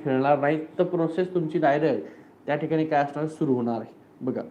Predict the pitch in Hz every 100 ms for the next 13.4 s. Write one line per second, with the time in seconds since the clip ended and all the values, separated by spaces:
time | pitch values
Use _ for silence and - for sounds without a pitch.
0 | - - - - - 147 175 185 175 175
1 | 180 180 180 170 165 175 170 185 156 127
2 | - - 151 156 170 170 156 156 165 156
3 | 160 143 135 151 151 160 151 143 139 151
4 | 147 135 127 127 147 143 147 127 147 160
5 | - 147 143 139 151 143 147 143 143 139
6 | 131 135 131 139 135 143 139 175 170 -
7 | - - - 135 139 147 151 143 139 156
8 | 160 156 - - 151 156 - 160 160 180
9 | 185 185 - - - - 139 123 123 113
10 | - 98 - - - - - - - -
11 | - - 147 147 190 185 180 175 180 180
12 | 160 165 165 160 160 160 160 160 170 170
13 | 160 160 165